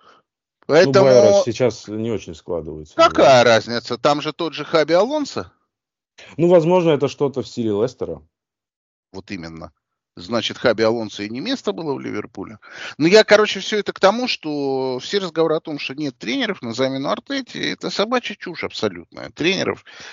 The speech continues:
Speaker 2: масса, которые способны работать. Вопрос в том, что надо подойти и аккуратно выбрать. А, руководство Арсенала этим не отличается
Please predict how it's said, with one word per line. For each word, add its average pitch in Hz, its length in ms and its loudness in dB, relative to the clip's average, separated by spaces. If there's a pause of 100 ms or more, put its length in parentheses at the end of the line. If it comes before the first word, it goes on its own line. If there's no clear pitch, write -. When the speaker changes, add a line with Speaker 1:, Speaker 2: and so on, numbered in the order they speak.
(100)
Speaker 2:
масса, 147 680 4 (760)
которые 110 520 -4
способны 113 540 -4
работать. 208 440 -4
Вопрос 220 340 -6
в - 40 -20
том, 202 180 -10
что 123 320 -10
надо 127 280 -2
подойти 180 600 -4 (440)
и 95 40 -6
аккуратно 98 640 -4
выбрать. 95 460 -4 (400)
А, 107 640 4
руководство 214 380 0
Арсенала 254 440 0
этим 254 240 -4
не 262 80 -2
отличается 202 880 2